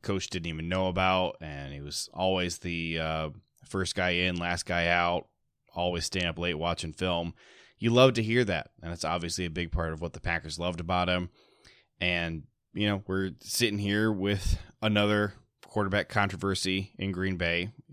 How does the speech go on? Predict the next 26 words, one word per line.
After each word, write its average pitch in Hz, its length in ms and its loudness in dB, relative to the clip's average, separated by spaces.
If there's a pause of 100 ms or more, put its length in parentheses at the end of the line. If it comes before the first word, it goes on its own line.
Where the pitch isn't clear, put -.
(100)
sixteen - 440 -6
years 85 200 -4
after 85 220 -4
the 82 60 -6
last 82 280 -4
one. 85 240 -6 (1000)
And 87 600 4
obviously, 98 800 2 (300)
those 92 420 0
are 85 280 0
some 85 220 -6
traits 90 500 -2
that 90 280 -2
you 95 100 -6
value, 87 480 0 (300)
uh, 71 260 -8
more 82 340 -2
than 82 560 -4
you 85 140 -4
normally 87 340 -2
would 87 340 0 (220)
right 64 180 -8
now. 67 220 -10 (1000)
So - 140 -8
Ty 113 220 4
Dunn, 107 500 4